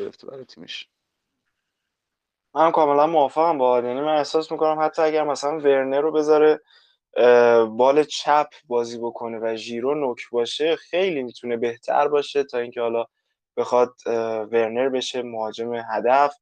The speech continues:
Speaker 2: یا حتی کای هاورتس. کای هاورتسی که خب اونم اصلاً اتکینگ میدفیلدر بوده، نه فوروارد نوک. ولی خب من احساس می‌کنم یک فشاری کلاً هست، اه، روی، هم رو لمپارد بود و هم روی توخل که آقا این همه خرج این دوتا آلمانی کردیم،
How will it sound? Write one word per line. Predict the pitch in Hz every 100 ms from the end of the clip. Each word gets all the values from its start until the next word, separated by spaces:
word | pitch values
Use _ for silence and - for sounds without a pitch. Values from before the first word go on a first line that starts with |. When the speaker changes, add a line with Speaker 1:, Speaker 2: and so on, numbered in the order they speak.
| _ _ _
Speaker 2:
یا | 117
حتی | 131 156
کای | 151 139 123
هاورتس. | 123 139 139 - -
کای | - 110
هاورتسی | 117 113 131 135
که | 131 139
خب | 127 101 _ - -
اونم | 143 170 151
اصلاً | 120 -
اتکینگ | 131 123 117 117 120 120
میدفیلدر | 120 - 123 127 160
بوده، | 123 95 - _ _ _ _ -
نه | 127 143 -
فوروارد | - 120 113 117 110
نوک. | 113 117 156 185 - _ _ _ _
ولی | 127
خب | 143 160 -
من | 147 170
احساس | 160 143 170 175
می‌کنم | 160 147 143 170
یک | 170 170 - _ _ _ _
فشاری | _ 131 131 - 143 165 185 175
کلاً | 165 165 170 180
هست، | 165 170 156 131 -
اه، | 120 120 117
روی، | 117 123 127
هم | 120 117 135 151
رو | 147 147
لمپارد | 139 123 117 139 156
بود | 156 135 123 113
و |
هم | 113 127 135
روی | 135 135
توخل | - 117 135 143
که | 139
آقا | 127 131 117
این | - 127
همه | 123 117
خرج | - 120 120 123
این | 123
دوتا | 123 123 120
آلمانی | 123 123 123 127
کردیم، | 127 123 123 147 180